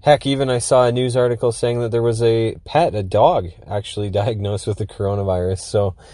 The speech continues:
you know, even when you start thinking, "Oh, this thing's attacking dogs now, it's a panic state. We need to make sure we're protecting everybody." It can get a little out of hand. So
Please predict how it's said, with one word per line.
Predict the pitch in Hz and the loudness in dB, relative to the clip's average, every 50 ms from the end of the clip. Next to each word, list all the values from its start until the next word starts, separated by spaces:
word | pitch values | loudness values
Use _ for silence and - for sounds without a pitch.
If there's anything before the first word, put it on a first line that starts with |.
| - - - - - - - - | -20 -20 -20 -20 -20 -20 -20 -10
you | - - 127 | -4 0 2
know, | 123 120 123 127 | 4 4 4 4
even | 131 135 135 143 139 131 | 2 2 0 0 0 0
when | 131 127 | 0 0
you | 123 123 | 0 -2
start | 113 - - 127 123 120 113 | -4 0 0 2 2 2 0
thinking, | 127 127 127 120 123 | 0 0 2 2 2
"Oh, | 139 180 214 226 196 | 4 4 4 6 4
this | 156 123 - | 4 0 2
thing's | - 156 147 135 | 0 0 0 0
attacking | 135 120 147 139 139 135 135 120 117 117 | 0 2 4 6 6 6 4 0 2 4
dogs | 123 135 175 220 220 185 135 117 | 6 6 6 4 2 0 -2 -6
now, | 110 101 95 92 95 95 98 | -6 -4 -4 -4 -4 -4 -4
it's | 98 95 - - - - | -6 -6 -8 -12 -6 -2
a | 110 104 104 104 101 98 90 | 0 0 2 0 0 -2 -4
panic | - - 165 180 208 233 247 226 160 120 | -2 0 2 4 4 4 4 2 0 -2
state. | - - - - 101 98 95 92 82 - - _ _ _ | -8 -12 -6 -6 -4 -4 -4 -6 -10 -12 -18 _ _ _
We | - 101 117 123 | -12 -8 -6 -4
need | 143 165 185 185 | 0 0 2 2
to | 165 143 | 2 2
make | 139 131 127 117 | 2 2 0 -2
sure | - - 160 156 | -2 -2 0 2
we're | 151 143 127 | 2 2 0
protecting | 113 120 120 113 127 143 165 170 - 156 127 120 | 0 -2 -4 0 0 0 0 0 -2 -4 -2 0
everybody." | 131 165 214 320 233 190 147 110 95 90 - - - _ _ - - - _ _ - - - _ - - - - - - - - - _ _ _ - | 2 0 2 2 0 0 0 0 -4 -4 -8 -12 -16 _ _ -20 -20 -20 _ _ -20 -20 -20 _ -20 -20 -20 -20 -20 -20 -20 -20 -20 _ _ _ -2
It | 226 214 | -2 0
can | - 180 175 | 0 0 2
get | 151 135 120 | 4 4 4
a | 110 | 4
little | 104 95 90 92 | 4 2 0 -2
out | 92 87 82 | -6 -8 -8
of | - - | -10 -12
hand. | - - - - - 85 90 | -12 -14 -14 -14 -14 -16 -16
So | - - - 95 92 90 87 | -18 -10 -6 -6 -4 -4 -6